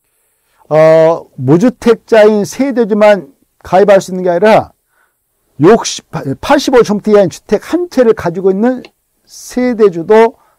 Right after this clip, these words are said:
들어갈 수 있다는 거. 직장 주택자, 역시 직장 주택자업도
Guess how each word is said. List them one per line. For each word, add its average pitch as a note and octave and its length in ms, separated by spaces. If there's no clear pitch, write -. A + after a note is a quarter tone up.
들어갈 E3 260
수 - 140
있다는 C#3+ 260
거. - 120
직장 A#3 540
주택자, - 640
역시 A3+ 340
직장 A3 500
주택자업도 G#3 1040